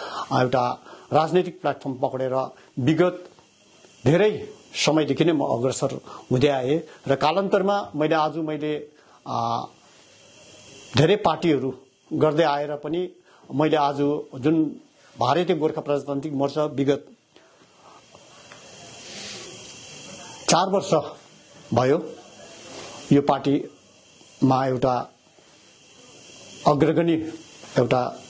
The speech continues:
जिल्ला समितिको पदभार लिएर भूमिका निर्वाह गरेको र आज म तपाईँहरूलाई यो कुरो जनाउन चाहन्छु।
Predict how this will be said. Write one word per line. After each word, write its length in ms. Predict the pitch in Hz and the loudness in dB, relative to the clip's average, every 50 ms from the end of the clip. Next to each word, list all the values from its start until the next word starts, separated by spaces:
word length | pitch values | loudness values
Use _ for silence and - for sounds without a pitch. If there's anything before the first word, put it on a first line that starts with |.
| - - - | -8 0 2
जिल्ला 260 | 143 151 151 143 143 | 4 4 4 4 2
समितिको 680 | 143 - 139 127 127 120 135 123 - 135 123 120 - - - - - - - - - - - - - - - - | 2 0 0 0 0 2 0 0 0 0 0 0 -2 -6 -12 -16 -16 -16 -18 -18 -20 -20 -18 -18 -18 -6 0 2
पदभार 440 | 160 170 139 123 143 139 131 113 - - - - _ _ _ _ - - | 2 2 4 2 2 2 0 -2 -8 -16 -20 -20 _ _ _ _ -8 -2
लिएर 340 | 135 127 135 143 139 123 135 127 123 - - _ _ _ _ _ _ - _ _ _ - | 0 2 4 4 4 2 0 -4 -6 -8 -10 _ _ _ _ _ _ -20 _ _ _ -4
भूमिका 320 | 127 135 147 156 160 160 143 | 0 2 2 4 4 2 0
निर्वाह 340 | 131 127 120 123 123 123 | -2 -4 -8 -6 -6 -6
गरेको 480 | 120 123 117 120 123 127 160 180 180 - - _ _ - - - - - - | -6 -8 -6 -6 -2 0 0 -2 -2 -6 -14 _ _ -20 -20 -20 -14 -6 -2
र 80 | 127 135 | 0 2
आज 520 | 143 151 151 170 160 160 175 180 185 208 - - _ _ _ _ _ _ _ _ _ _ _ _ _ 135 | 2 4 2 2 2 0 -2 -2 -2 -4 -6 -14 _ _ _ _ _ _ _ _ _ _ _ _ _ -2
म 60 | 143 | 0
तपाईँहरूलाई 580 | 143 - 147 147 151 151 147 151 147 147 151 - - - _ _ _ _ _ _ _ _ _ _ _ _ _ _ _ - - | 2 2 2 2 2 2 2 2 2 0 0 -4 -8 -16 _ _ _ _ _ _ _ _ _ _ _ _ _ _ _ -2 2
यो 400 | 139 143 139 139 135 139 - - - _ - | 4 4 4 4 2 0 -2 -8 -16 _ -6
कुरो 380 | - 147 139 143 135 135 - - - _ _ _ _ _ _ _ _ _ - 139 | -4 0 0 0 0 -2 -8 -12 -16 _ _ _ _ _ _ _ _ _ -6 0
जनाउन 400 | 139 151 143 147 147 143 139 120 | 0 2 2 2 2 0 0 0
चाहन्छु। 500 | - 123 117 117 117 120 139 160 180 | 0 -2 -2 -2 -2 -2 0 0 0